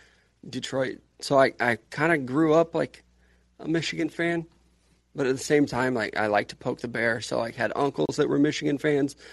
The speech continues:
had a brother that was a Michigan fan. So I would be like, "Yeah, fuck you guys. Go Buckeyes."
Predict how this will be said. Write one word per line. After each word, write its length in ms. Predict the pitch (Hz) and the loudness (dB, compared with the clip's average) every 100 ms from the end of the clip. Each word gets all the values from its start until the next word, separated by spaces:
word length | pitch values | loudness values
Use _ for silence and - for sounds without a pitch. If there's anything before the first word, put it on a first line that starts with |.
| - - | -18 -4
had 140 | 131 | -2
a 60 | 143 | -2
brother 420 | 135 139 135 139 | 0 2 2 2
that 120 | 139 | 2
was 140 | 131 135 | -2 -2
a 40 | |
Michigan 400 | 139 123 143 139 | -2 -2 -4 -4
fan. 360 | - 139 269 - - _ | -2 -2 -2 -6 -16 _
So 160 | - 135 | 0 2
I 120 | 139 | 4
would 140 | 135 | 2
be 80 | 131 | 2
like, 240 | 131 120 _ | 0 -2 _
"Yeah, 200 | - 98 - 123 | -2 -2 -2 -10
fuck 340 | - 165 - | -4 -4 -2
you 80 | 185 | -2
guys. 400 | 147 139 135 - _ _ - 143 | 2 2 0 -6 _ _ -18 -4
Go 160 | 156 147 | 2 4
Buckeyes." 580 | 143 135 - - - | 4 2 0 -8 -10